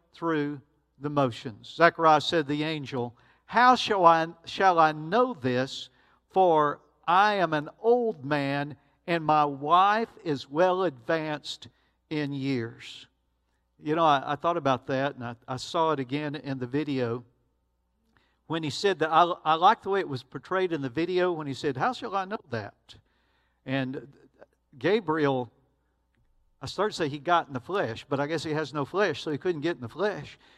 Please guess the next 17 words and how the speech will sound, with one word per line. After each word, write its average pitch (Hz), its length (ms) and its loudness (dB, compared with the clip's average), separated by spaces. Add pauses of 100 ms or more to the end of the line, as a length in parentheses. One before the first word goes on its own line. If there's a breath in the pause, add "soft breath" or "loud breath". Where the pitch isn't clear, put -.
(140 soft breath)
He 185 80 4
got 214 160 8
upset. 214 500 4
"I'm 302 280 10
Gabriel!" 359 880 4 (840)
I, 147 120 -2 (180)
I 165 240 6
think - 240 -6
about 156 280 2
it, 147 140 -4 (420)
Amber, 160 280 0
I 165 100 4
think 165 240 -8 (1000)
he 160 140 -4
might 156 240 2
have 123 120 -6
said, 165 220 -4